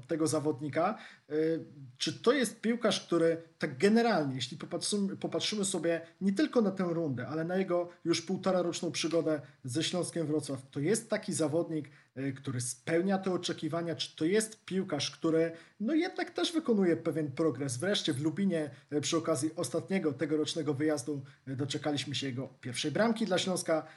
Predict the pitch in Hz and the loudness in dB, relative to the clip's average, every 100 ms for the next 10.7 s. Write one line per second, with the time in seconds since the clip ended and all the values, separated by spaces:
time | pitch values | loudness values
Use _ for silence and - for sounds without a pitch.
0 | _ 139 151 147 - 165 160 143 156 165 | _ -2 0 0 0 2 2 2 0 0
1 | 151 151 131 - - 226 214 - - _ | 0 -2 -6 -4 2 4 2 -2 -16 _
2 | - 190 190 151 165 165 - 160 143 - | -2 0 0 -2 2 2 0 -2 -4 -2
3 | 156 135 156 - 151 165 160 147 131 - | 0 2 0 0 0 0 0 -2 -6 -10
4 | - 156 165 160 147 151 160 147 156 135 | -6 -2 0 -2 -2 -2 -2 -2 -4 -8
5 | - 135 - 170 147 131 165 156 190 156 | -10 -6 0 0 -2 -4 -2 0 0 2
6 | 156 139 - _ - 127 123 190 175 - | -2 -4 -12 _ -6 -2 2 2 2 0
7 | 175 151 139 160 143 165 160 147 - 165 | 0 0 0 0 2 0 0 -4 -4 -2
8 | 160 147 147 156 147 190 160 160 160 160 | 0 0 -2 -2 -4 -4 -2 0 0 -2
9 | 175 175 190 - 196 208 196 175 196 196 | -4 -4 -14 -10 -4 -2 0 0 4 2
10 | 196 190 180 196 214 151 | 2 0 2 2 0 0